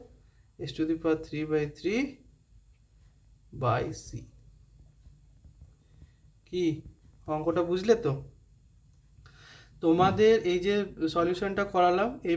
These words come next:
পিডিএফটা চা-, Telegram চ্যানেলে পেয়ে যাবে। আর তোমাদের যে সকল ডাউট হবে, সেগুলো Telegram চ্যানেলে তোমরা ডাউটগুলো পোস্ট করবে,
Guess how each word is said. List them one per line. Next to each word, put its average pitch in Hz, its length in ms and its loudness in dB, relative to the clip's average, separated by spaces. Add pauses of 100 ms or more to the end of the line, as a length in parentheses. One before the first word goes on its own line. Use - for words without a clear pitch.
পিডিএফটা 175 500 -2
চা-, 165 320 4
Telegram 165 420 4 (100)
চ্যানেলে 170 420 2
পেয়ে 175 220 2
যাবে। 180 200 -2 (680)
আর 151 140 2 (640)
তোমাদের 165 320 4 (100)
যে 180 80 4 (100)
সকল 185 220 -2 (120)
ডাউট 160 220 6 (100)
হবে, 175 180 -2 (100)
সেগুলো 165 220 0 (100)
Telegram 156 460 0
চ্যানেলে 165 420 2 (680)
তোমরা 160 320 4 (640)
ডাউটগুলো 156 480 4 (140)
পোস্ট 170 320 0
করবে, 185 260 0